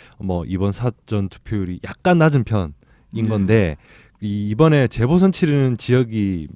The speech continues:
Speaker 1: 몇 개 이렇게 따로 있으니까 그 지역만 놓고 보면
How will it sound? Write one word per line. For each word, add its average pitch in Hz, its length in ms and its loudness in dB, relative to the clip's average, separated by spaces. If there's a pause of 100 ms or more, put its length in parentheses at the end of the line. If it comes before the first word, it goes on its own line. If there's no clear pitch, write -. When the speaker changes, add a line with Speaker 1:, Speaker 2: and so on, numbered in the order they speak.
(120)
Speaker 1:
몇 87 120 -10 (200)
개 95 400 -2
이렇게 78 420 -10 (180)
따로 156 220 2
있으니까 95 460 -2
그 - 140 -4
지역만 170 480 2
놓고 120 240 -2
보면 113 320 -2